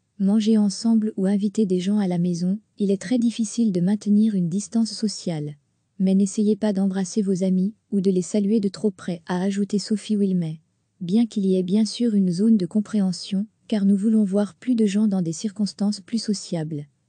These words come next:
Une zone de compréhension et donc une certaine tolérance pour la distance et les contacts physiques entre proches. Mais comment interpréter cela ? Disons, les gens que vous prenez normalement dans vos bras, câlinez-les tout simplement, a déclaré le virologue Mark Van Ranst à la V R T.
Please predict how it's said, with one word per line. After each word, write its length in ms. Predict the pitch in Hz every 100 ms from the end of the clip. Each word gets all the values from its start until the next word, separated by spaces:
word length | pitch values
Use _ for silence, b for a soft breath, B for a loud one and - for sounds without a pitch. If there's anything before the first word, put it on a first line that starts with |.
| _ -
Une 220 | 196 190
zone 240 | 185 254 226
de 80 |
compréhension 800 | 196 214 - 202 185 - - 202 233 -
et 100 | 196
donc 240 | 185 226
une 100 | 226
certaine 480 | 196 233 214 226 202
tolérance 540 | 190 214 196 185 214 202
pour 160 | 185
la 140 | 175 170
distance 580 | 202 - 202 208 - -
et 80 | 185
les 100 | 170
contacts 460 | 220 226 233 -
physiques 420 | - 226 202 226 220
entre 240 | 208 202
proches. 560 | 185 - 160 - - _ _ _ _ 196
Mais 160 | 190
comment 280 | 185 214 233
interpréter 600 | 226 208 190 - 190 208
cela ? 340 | - 196 185 220 _ _ _ -
Disons, 460 | 180 202 185 185 214 -
les 200 | 190 190
gens 200 | 214 254
que 140 | 226
vous 120 | 196
prenez 300 | 202 220 208
normalement 560 | 208 214 214 202 202 214
dans 140 | 190
vos 160 | 175 170
bras, 300 | 156 175 190 _ _ -
câlinez-les 460 | 233 226 226 196
tout 160 | 185 220
simplement, 600 | 214 214 202 190 185 220 _
a 120 | - 175
déclaré 460 | 202 233 226 220
le 80 | 208
virologue 500 | 175 208 214 190 180
Mark 400 | 180 190 202 -
Van 260 | 175 185 175
Ranst 320 | 185 214 208
à 60 | 208
la 120 | 190
V 280 | 185 196 190
R 140 | -
T. 240 | - 156